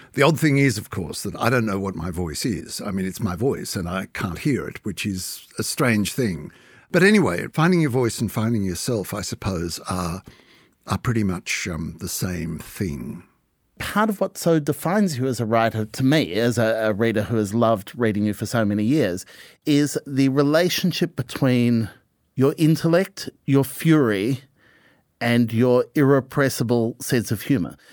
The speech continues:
Speaker 2: And the fact that those three things, the Venn diagram, the little
Speaker 1: <laughs>
Speaker 2: bit in the middle that is, is a David Marr essay,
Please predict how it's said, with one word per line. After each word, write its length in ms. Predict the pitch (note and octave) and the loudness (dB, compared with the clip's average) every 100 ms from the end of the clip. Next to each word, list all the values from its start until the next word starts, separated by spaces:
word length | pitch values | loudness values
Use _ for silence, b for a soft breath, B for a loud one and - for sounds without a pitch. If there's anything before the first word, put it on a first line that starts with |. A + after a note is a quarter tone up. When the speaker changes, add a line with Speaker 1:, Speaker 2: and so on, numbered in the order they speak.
| b - | b -2
Speaker 2:
And 120 | C3+ | 0
the 80 | C3+ | 4
fact 200 | D3 C#3 | 2 0
that 100 | C3+ | -4
those 600 | A#2 B2+ D#3 E3+ E3 - | 0 4 6 6 2 0
three 240 | C#3 B2+ | 2 2
things, 340 | A#2+ G#2 G#2+ - | 2 0 0 0
the 80 | |
Venn 240 | B2 D#3 D#3+ | 4 4 4
diagram, 600 | C3 D3+ C3 A2+ F2+ G#2+ | 4 4 4 2 0 2
the 120 | B2 | 2
little 300 | B2+ C3 C3 | 4 4 6
Speaker 1:
<laughs> 20 | |
Speaker 2:
bit 140 | D#3+ D3 | 6 4
in 120 | C#3 | 4
the 60 | |
middle 240 | C3 C#3 C3+ | 4 4 4
that 140 | B2 | 4
is, 320 | B2+ B2+ A#2 - _ _ _ | 4 2 0 -6 _ _ _
is 440 | A#2 A#2+ A#2+ A#2 C#3 | -2 0 0 -2 -4
a 80 | B2+ | -4
David 380 | G#2 B2 A#2 G2+ | 2 2 4 4
Marr 280 | B2 C#3+ C3 | 4 6 4
essay, 540 | F#2 - D#2 D#2 G2 | 2 -2 -8 -8 -12